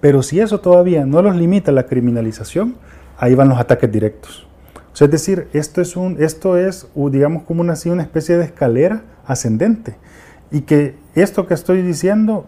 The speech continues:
lo vivieron en Honduras, se vivió aquí, se vivió, o sea, es decir, son dinámicas de, de violencia y por lo tanto, eh, yo no me, o sea, es decir, yo no, no creo, o, o, o, o sí, mejor dicho, me, me,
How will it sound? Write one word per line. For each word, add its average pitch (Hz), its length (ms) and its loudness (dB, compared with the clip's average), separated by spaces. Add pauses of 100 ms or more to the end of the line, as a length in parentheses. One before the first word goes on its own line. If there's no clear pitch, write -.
lo 135 200 0
vivieron 165 360 0
en 170 80 -2
Honduras, 180 640 -2
se - 200 -2
vivió 135 280 2
aquí, 202 380 -4
se - 160 -8
vivió, 143 320 -2
o 160 80 -10
sea, 160 80 -2
es 156 80 -2
decir, 170 260 -4 (280)
son 185 220 0
dinámicas 196 680 -8
de, 127 300 -2
de 120 260 -6
violencia 127 640 -4
y 120 60 -2
por 123 180 -6
lo 127 140 0
tanto, 147 420 -6 (440)
eh, 127 220 2 (500)
yo 127 360 4
no 156 180 0
me, 135 400 0
o 120 60 -6
sea, 135 100 -2
es 131 60 2
decir, 135 260 0
yo 139 140 2
no, 147 260 -2
no 135 280 0
creo, 151 280 2
o, 131 220 -2
o, 117 480 -4
o, - 0 -
o 113 220 -6
sí, 151 160 -4
mejor 143 280 0
dicho, 147 240 -2
me, 120 160 0
me, 120 460 0